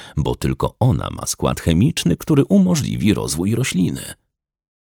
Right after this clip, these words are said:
Doświadczyłem tego na sobie. Pijąc ze źródła noszącego twoje imię, będziesz żył,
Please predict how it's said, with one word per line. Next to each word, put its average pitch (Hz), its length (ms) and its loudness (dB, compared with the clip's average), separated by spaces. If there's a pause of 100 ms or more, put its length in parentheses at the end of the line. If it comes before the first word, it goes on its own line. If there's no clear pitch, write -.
(520)
Doświadczyłem 80 760 2
tego 64 220 -2
na 60 160 -8
sobie. - 420 -6 (1080)
Pijąc 180 420 2
ze 82 260 2
źródła 160 380 2
noszącego 120 580 0
twoje 160 340 0
imię, - 500 -2 (260)
będziesz 101 520 2
żył, 123 560 2